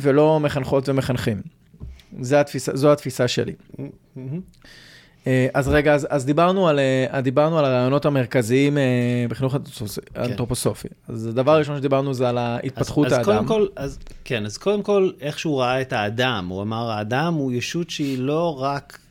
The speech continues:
Speaker 2: אה, אה, שכל." אה, זאת אומרת, אני לא רק פונה עכשיו ללמד אותו דברים של השכל, אה, אלא אני גם רוצה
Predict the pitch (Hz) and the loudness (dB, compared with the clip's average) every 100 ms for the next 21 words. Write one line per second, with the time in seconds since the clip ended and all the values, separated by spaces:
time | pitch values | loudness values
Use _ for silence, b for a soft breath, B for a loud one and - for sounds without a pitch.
0 | - 104 104 98 80 101 92 90 - 123 | -14 -6 -4 -4 -8 -10 -8 -6 -2 -4
1 | - 73 - _ b b b b b b | -6 -14 -18 _ b b b b b b
2 | b 90 92 92 92 92 90 95 104 117 | b -20 -14 -10 -8 -6 -6 -8 -8 -6
3 | 110 117 120 123 135 170 147 117 135 156 | -4 -2 0 0 2 2 0 -2 -4 -4
4 | 156 - 160 147 143 143 147 135 135 131 | -6 -6 -4 -2 -4 -4 -4 -2 0 0
5 | 131 131 135 139 131 120 127 127 131 127 | 0 -2 -4 -2 -4 -2 -4 -2 -2 -2
6 | - 113 107 113 151 139 - 90 87 b | -4 -4 -4 -4 0 0 -2 -8 -8 b
7 | b b b b _ 92 92 92 95 92 | b b b b _ -14 -10 -8 -8 -8
8 | 117 120 147 156 151 139 120 120 120 120 | -6 -4 -4 -4 -4 -4 -4 -4 -4 -6
9 | - _ _ 104 107 - 120 117 117 | -8 _ _ -10 -10 -8 -4 -2 0